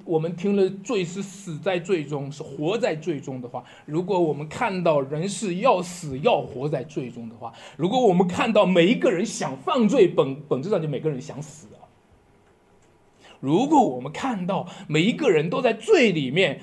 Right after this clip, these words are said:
充满活力的发作死亡，难道基督是叫我们放罪吗？难道今天信了耶稣就是放罪方便一点，因为我放了罪，主耶稣的宝血抹一抹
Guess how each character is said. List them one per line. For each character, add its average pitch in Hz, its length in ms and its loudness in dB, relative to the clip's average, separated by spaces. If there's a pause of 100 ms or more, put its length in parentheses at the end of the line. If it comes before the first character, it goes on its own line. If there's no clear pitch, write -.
(120)
充 349 200 4
满 285 160 2
活 185 300 6
力 339 180 4
的 180 160 2
发 311 460 2
作 269 160 4
死 170 220 -4
亡， 131 320 -4 (1800)
难 117 240 -12
道 156 260 -6
基 151 160 -10
督 147 140 -8
是 127 100 -12
叫 151 180 -6
我 113 80 -4
们 104 220 -12
放 - 280 -16
罪 113 180 -18
吗？ 107 160 -20 (1400)
难 123 160 -8
道 165 120 0
今 151 160 -6
天 143 120 -6
信 147 220 -6
了 123 60 -4
耶 120 200 -6
稣 127 140 -10
就 127 140 -10
是 117 100 -12
放 147 260 -6
罪 120 140 -12
方 120 260 -10
便 120 160 -6
一 110 40 -10
点， 104 180 -12
因 123 80 -10
为 131 80 -8
我 117 100 -8
放 123 280 -8
了 110 80 -10
罪， 120 160 -8
主 113 180 -16
耶 113 100 -10
稣 120 140 -10
的 120 60 -6
宝 110 200 -8
血 117 140 -12
抹 110 220 -10
一 113 100 -8
抹 120 100 -8